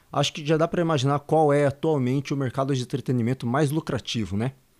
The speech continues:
O mercado dos videogames é hoje, de longe, o mais rentável da indústria do entretenimento, tendo lucro maior que, do que da indústria do cinema e da música juntas.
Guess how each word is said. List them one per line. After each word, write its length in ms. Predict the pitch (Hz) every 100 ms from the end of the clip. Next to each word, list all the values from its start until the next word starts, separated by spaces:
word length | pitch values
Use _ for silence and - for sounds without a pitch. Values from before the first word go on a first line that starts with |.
| - - - - - _ _
O 60 | -
mercado 360 | 151 165 185 180
dos 180 | 156
videogames 600 | 139 185 170 120 151 156 -
é 100 | 143
hoje, 360 | 131 143 135 127
de 120 | 143
longe, 400 | 175 131 156 135
o 60 | 131
mais 180 | 143
rentável 460 | 147 135 - 127 131
da 80 | 135
indústria 420 | 127 120 127 123
do 60 | 131
entretenimento, 720 | 131 131 139 135 110 104 - - _
tendo 240 | - 139 139
lucro 280 | 147 147
maior 360 | 151 135 151 160
que, 100 | 160
do 200 | - 135
que 260 | - 156 147 - -
da 180 | 127 147
indústria 460 | 127 156 - 165
do 80 | 147
cinema 440 | - 135 143 175
e 40 | 165
da 120 | 147
música 320 | 135 151 -
juntas. 720 | 131 87 131 135 - - -